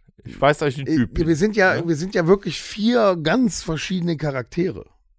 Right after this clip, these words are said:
Speaker 1: Das auch, ja.
Speaker 2: Und du bist ja auch so ein Typ. Wär da nicht
Speaker 1: Was willst du von mir?
Speaker 2: Ja, wär da nicht die Möglichkeit, dass wir dich jetzt auch noch bei OnlyFans unterkriegen?
Speaker 1: Mit was?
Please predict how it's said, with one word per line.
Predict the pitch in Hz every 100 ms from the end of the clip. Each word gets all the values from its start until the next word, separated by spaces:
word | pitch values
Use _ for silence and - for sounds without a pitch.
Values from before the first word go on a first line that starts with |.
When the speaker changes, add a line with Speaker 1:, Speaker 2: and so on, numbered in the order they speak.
| _ -
Speaker 1:
Das | - -
auch, | 131 113 95
ja. | 90 92 90 -
Speaker 2:
Und | 123
du |
bist | 151 -
ja |
auch | 208
so | 185
ein | 226
Typ. | 180 202 151 - - - _ - - - - - - - - _ _ _ _ _ _ _ _ _
Wär | - 110 117 190
da | 226
nicht | 233 175
Speaker 1:
Was | 117
willst | 143 170
du | 131
von | 117
mir? | 101 92
Speaker 2:
Ja, | 160 160
wär | - 123 170 185
da | 196
nicht | 190 -
die | 175
Möglichkeit, | 175 214 196 - 185
dass | 170 151
wir | 147
dich | 165 185
jetzt | 180
auch | 180
noch | 175
bei | 139
OnlyFans | 143 170 226 - 175 165
unterkriegen? | 180 185 - 262 233 370 _ - -
Speaker 1:
Mit | 110 104
was? | 135 143 -